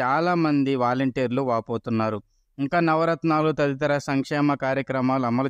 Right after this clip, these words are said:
చేసేందుకైతే తమకు సంక్షేమం లేదని చెప్పేస్తున్నారు. అధికార పార్టీ పనుల కోసం వాళ్ళని కూలీల్లాగా తమను వాడుకుంటున్న సర్కారు కేవలం మాటలు, ఆదరింపులు తప్ప తమ కుటుంబాలకు ఎలాంటి ప్రయోజనాలు కల్పించడం లేదని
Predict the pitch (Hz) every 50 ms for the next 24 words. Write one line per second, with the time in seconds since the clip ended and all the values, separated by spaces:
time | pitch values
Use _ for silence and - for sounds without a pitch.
0 | - 139 127 120 - - 127 120 120 120 110 - 120 117 110 - 156 180 185 -
1 | _ _ _ _ _ _ _ _ - 143 160 180 185 185 190 - 165 151 156 156
2 | - 185 180 175 175 170 160 139 127 131 135 131 139 139 160 160 - 147 127 -
3 | - 135 127 - - 135 120 113 107 107 110 104 - _ _ _ _ - 120 123
4 | 147 156 180 185 180 185 170 - 175 170 151 - 180 160 - 156 151 156 165 165
5 | 160 - 160 151 135 156 156 156 156 - _ _ _ _ - 123 127 135 147 151
6 | 151 151 143 - - 156 170 175 180 175 170 165 156 147 147 143 139 139 139 _
7 | - 135 127 143 143 135 123 120 120 135 156 151 - 151 143 139 131 127 123 120
8 | - 117 117 - - 151 147 131 110 110 113 139 156 151 _ _ _ _ _ _
9 | - 131 143 165 185 196 196 190 196 190 170 - _ _ _ _ _ _ _ _
10 | _ _ _ _ _ - 131 123 127 131 143 147 - 156 143 139 143 143 127 120
11 | 127 135 131 151 151 147 139 127 139 131 - 123 117 - - 123 113 123 135 143
12 | _ _ _ _ _ _ - 113 120 139 151 - 160 143 185 180 185 180 180 180
13 | 180 175 185 185 175 175 160 160 165 170 165 165 160 170 - - 156 151 151 156
14 | 156 147 147 151 151 151 143 - 143 135 127 - 147 143 139 - - 135 139 135
15 | 131 127 127 123 117 127 143